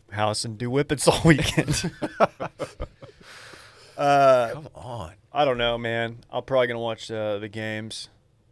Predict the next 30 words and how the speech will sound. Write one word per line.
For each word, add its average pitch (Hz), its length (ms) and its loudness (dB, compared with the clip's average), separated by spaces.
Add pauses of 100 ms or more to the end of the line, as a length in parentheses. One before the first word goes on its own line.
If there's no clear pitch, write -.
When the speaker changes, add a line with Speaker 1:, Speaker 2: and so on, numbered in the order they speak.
(680)
Speaker 1:
Probably 110 280 -2
just 107 140 -10
hang 107 240 -6
out. 110 280 -2
I, 120 180 0 (420)
um, 135 320 -8
a 139 100 -2
nice 143 300 2
Miller 123 260 2
High 113 160 2
Life 110 220 2
does 110 180 -4
sound 104 240 -8
fantastic. - 840 -12 (460)
We 110 60 -12
need 110 80 -8
to 113 60 -8
go 107 120 -2
re-up. 104 520 -4 (800)
Um, 127 400 -6 (1120)
weather 156 240 4
looks 214 240 2
good. 147 560 0
We 156 60 0
were 160 100 -4
doing 160 220 -4
a 131 40 -6
forecast 143 560 -4
check - 280 -6
before. 156 680 -6